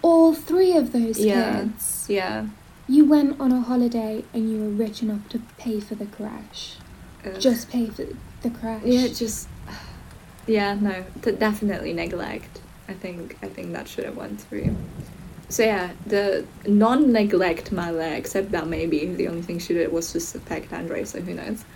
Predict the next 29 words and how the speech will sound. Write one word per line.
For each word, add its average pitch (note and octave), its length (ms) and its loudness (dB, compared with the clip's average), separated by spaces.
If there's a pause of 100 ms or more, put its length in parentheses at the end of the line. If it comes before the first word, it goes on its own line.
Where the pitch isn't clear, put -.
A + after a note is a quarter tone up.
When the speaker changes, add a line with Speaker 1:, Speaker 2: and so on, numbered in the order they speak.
(220)
Speaker 2:
She G#3 320 0
pointed A3 280 0
him, F#3 360 -2 (180)
pointed G3+ 260 -2
the G#3+ 60 0
police E3+ 300 -2
in F3 60 -4
his E3+ 140 -4
direction, E3+ 500 -6
but E3 260 -4
they E3 180 0
didn't - 340 -6 (300)
give - 160 -8
a - 60 -8
shit, - 360 -8 (540)
'cause - 420 -10
he - 120 -2
was, - 340 -8 (100)
uh, G3 540 -6 (140)
t-, - 100 -18 (100)
too A3 220 0
sh-, - 260 -12
he A3 60 2
had A3 220 -2
too A#3 140 0
shiny A#3 380 0
of A#3+ 120 2
a A#3 40 4
diploma F#3 720 0